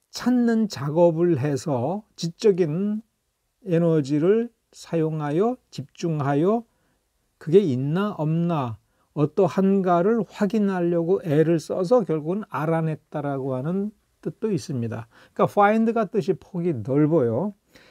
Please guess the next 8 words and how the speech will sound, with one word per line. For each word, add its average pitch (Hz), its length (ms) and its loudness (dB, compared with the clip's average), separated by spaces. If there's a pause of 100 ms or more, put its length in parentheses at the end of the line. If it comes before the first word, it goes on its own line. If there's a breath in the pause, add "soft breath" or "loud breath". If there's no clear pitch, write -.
C 254 360 0
동사, 170 380 0
그런 170 200 0
게 226 100 0
있구나라고 151 960 0
하는 139 580 -4
것서부터 123 840 -4 (480 soft breath)
조사하여 175 1200 2